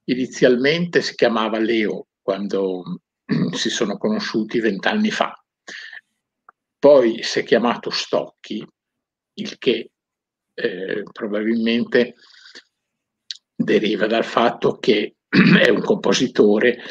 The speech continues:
e a un certo punto della sua evoluzione ha incominciato a scrivere musica elettroacustica, cosa che Aram apprezza fino a un certo punto, gli piace, però lo trova anche un po' ripetitivo.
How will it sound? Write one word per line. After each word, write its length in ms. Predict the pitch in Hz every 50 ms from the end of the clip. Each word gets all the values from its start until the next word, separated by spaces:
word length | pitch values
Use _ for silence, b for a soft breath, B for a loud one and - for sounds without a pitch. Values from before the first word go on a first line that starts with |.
| B B B
e 100 | - 117
a 20 | 104
un 80 | 107
certo 340 | - - 120 - - - -
punto 400 | - - 113 110 - - 104 104
della 220 | 95 104 101 98
sua 600 | 87 - - - - - 92 90 85 - - - - 104 - -
evoluzione 1000 | _ - - - 107 101 - - - - - - 123 104 101 98 98 107 110 110 B B B B B B
ha 100 | - 113
incominciato 580 | 113 - - 107 107 101 - 123 104 - -
a 20 | 101
scrivere 480 | - - - 107 98 104 107 113 110
musica 560 | 104 110 98 98 107 120 113 - - 107 101
elettroacustica, 1200 | - - 110 101 92 - - - - 90 85 - - - - - - - - 69 - - - - - _ _ _ _ _ _ _ _ _ _ _ _ _ _ _ _ _ _ _ _ _ _ _ _ _ _ - - - _ _ _ -
cosa 340 | - 120 107 - - - -
che 360 | - - 113 104 - - -
Aram 360 | - - - 101 - - - -
apprezza 560 | - - - - - 107 95 - - - -
fino 240 | - - 98 90 104
a 20 |
un 80 | 98 -
certo 320 | - - 82 - _ - -
punto, 440 | - 110 92 - - - - - -
gli 160 | - 107 -
piace, 600 | - - 123 107 95 90 - - - - 123 - -
però 340 | - 98 90 87 87 87
lo 100 | 87 85 - -
trova 360 | - - 87 92 - 95 87
anche 240 | - - - - 110
un 80 | 95 -
po' 180 | - - 80
ripetitivo. 760 | - - - - - - - - - - - - - - -